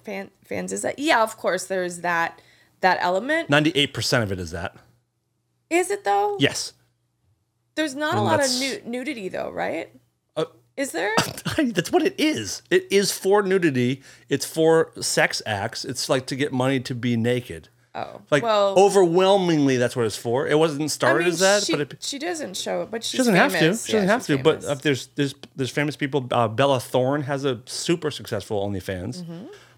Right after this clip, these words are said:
Speaker 2: Blac Chyna, I believe, is another. She makes,
Speaker 1: She's doing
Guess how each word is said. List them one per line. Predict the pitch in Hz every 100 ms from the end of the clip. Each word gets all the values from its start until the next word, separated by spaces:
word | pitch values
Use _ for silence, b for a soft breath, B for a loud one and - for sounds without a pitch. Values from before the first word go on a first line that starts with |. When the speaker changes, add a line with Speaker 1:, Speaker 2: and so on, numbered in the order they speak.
| -
Speaker 2:
Blac | 120 -
Chyna, | - 117 117 127 156 - _
I | 113
believe, | 135 143
is | 147
another. | 131 135 139
She | - 127
makes, | 127
Speaker 1:
She's | 220 202
doing | 180 165 160 156 156